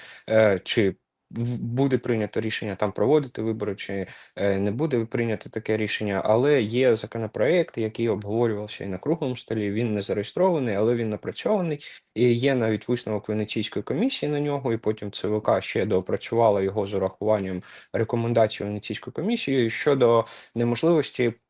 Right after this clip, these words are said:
провед-, організації проведення виборів на окремих територіях. Ем,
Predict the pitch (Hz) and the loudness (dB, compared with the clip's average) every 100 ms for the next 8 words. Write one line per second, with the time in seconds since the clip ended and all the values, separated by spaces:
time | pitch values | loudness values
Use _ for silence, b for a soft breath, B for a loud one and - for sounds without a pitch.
0 | _ - 117 123 120 - 120 120 123 120 | _ 2 4 4 2 0 2 2 0 2
1 | 123 - 107 117 139 156 127 123 113 110 | 2 0 -4 0 2 2 0 0 0 2
2 | 127 143 110 107 110 107 131 123 - 117 | 0 0 0 0 -2 2 0 0 -4 -8
3 | 117 131 - - - - 113 113 | -4 -2 -4 -6 -10 -4 -2 -2